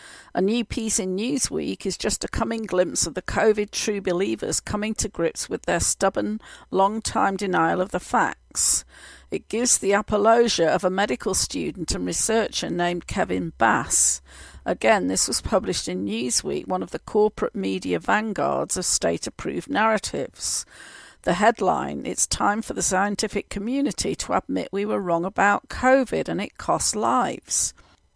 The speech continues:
You don't say. I remember when it was sacrosanct to question the science as embodied by the high priest of covid,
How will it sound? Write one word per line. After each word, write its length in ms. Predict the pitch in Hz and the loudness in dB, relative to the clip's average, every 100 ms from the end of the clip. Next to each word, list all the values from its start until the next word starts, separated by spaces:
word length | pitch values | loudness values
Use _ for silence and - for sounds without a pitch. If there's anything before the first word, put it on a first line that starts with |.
| _ | _
You 140 | 269 262 | 0 2
don't 320 | 196 190 - | 2 2 2
say. 480 | - - 311 - - - | 2 4 4 0 -4 0
I 100 | 202 | 2
remember 440 | 214 214 247 339 | 4 4 4 4
when 160 | 208 208 | 2 2
it 120 | 190 | 0
was 100 | 175 | 2
sacrosanct 840 | - 269 - - - - - - - | 4 4 2 0 0 0 -4 -8 -8
to 80 | |
question 520 | - 262 247 - - - | 0 2 2 0 -4 0
the 80 | |
science 560 | - - 226 196 156 - | 4 4 4 0 -2 -2
as 140 | - | 2
embodied 580 | 190 190 - 233 190 - | 2 2 2 2 2 0
by 160 | 202 196 | 0 2
the 140 | 196 | 2
high 320 | 170 - 226 226 | 0 2 2 2
priest 440 | - 226 208 - | -4 -4 -2 -4
of 160 | - - | -6 0
covid, 680 | - 247 214 147 151 - | 4 4 4 0 -2 -2